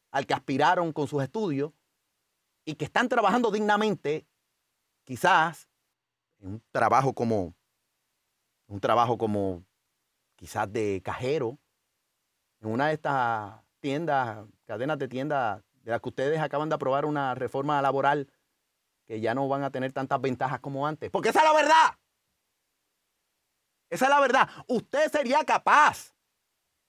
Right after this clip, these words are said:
usted sería capaz con esa misma cara que dice que todo el mundo tiene derecho al trabajo,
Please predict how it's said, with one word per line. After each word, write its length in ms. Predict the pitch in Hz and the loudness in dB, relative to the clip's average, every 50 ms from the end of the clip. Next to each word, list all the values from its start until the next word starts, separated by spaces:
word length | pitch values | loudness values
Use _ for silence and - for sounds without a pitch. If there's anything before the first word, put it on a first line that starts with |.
| _ _ _ _ _ _ _ _ _ _ _ _ | _ _ _ _ _ _ _ _ _ _ _ _
usted 360 | - 226 226 - - 339 330 311 | -6 -4 -2 2 4 4 4 4
sería 340 | - 254 208 240 294 302 | 2 0 2 4 2 2
capaz 320 | 254 - 202 190 - 302 302 | 4 4 2 4 4 4 2
con 160 | - 226 208 | 2 0 0
esa 220 | 240 269 - 302 | 0 2 4 4
misma 380 | 294 285 302 311 294 285 262 - | 4 4 2 2 4 4 4 4
cara 520 | - 247 294 330 339 302 262 175 - - _ _ _ _ _ _ _ _ _ _ _ _ _ _ _ _ _ _ _ _ _ _ _ _ _ _ _ _ _ _ | 6 6 6 8 8 6 4 2 -2 -6 _ _ _ _ _ _ _ _ _ _ _ _ _ _ _ _ _ _ _ _ _ _ _ _ _ _ _ _ _ _
que 120 | - 196 | -2 0
dice 300 | 202 254 277 254 277 277 | 2 2 2 2 2 0
que 140 | 233 226 196 | 0 -2 -2
todo 180 | - - 247 285 | 0 2 2 2
el 60 | 285 | 4
mundo 240 | 277 294 285 285 262 | 4 4 4 2 2
tiene 180 | 254 262 269 | 2 2 2
derecho 300 | 262 262 262 262 254 269 | 4 4 2 2 2 0
al 60 | 254 - | 0 2
trabajo, 360 | - 254 269 269 285 196 | 4 4 4 4 4 2